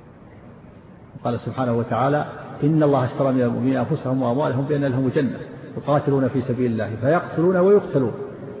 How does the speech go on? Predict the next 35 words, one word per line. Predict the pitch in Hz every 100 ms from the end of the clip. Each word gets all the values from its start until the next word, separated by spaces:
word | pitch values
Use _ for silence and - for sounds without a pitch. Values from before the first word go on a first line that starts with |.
| -
وعدا | 135 147 131 120
عليه | 131 120
حقا | 110 170 - 113
في |
التوراة | 123 131 135 147
والإنجيل | 143 123 127 160 151
والقرآن | 113 - 110 -
ومن | 139 190 190
أوفى | 190 175 165
بعهده | 151 135 127
من | 139 127
الله | 117 131 156 - - - -
فاستبشروا | 139 - 139 - 120
ببيعكم | 113 117 110 135
الذي | 110 107
بايعتم | 110 123 - 135 -
به | 117
وذلك | 120 143 151 -
هو | 120
الفضل | - 156
العظيم". | - 104 - -
فإذا | 113 110
كان | - 135
الإنسان | 135 123
يجاهد | 117 151 131
في | 123
سبيل | 135 123
الله | 135 - - - - -
لإعلاء | 131 139 147 143
كلمة | - 147 139 123
الله | 139 165 147 - - - - - - - - - - - - - - - - - - - - - 113 139 -
فله | 165 127 123
هذا | 127
الفضل | 120 123
العظيم، | 117 113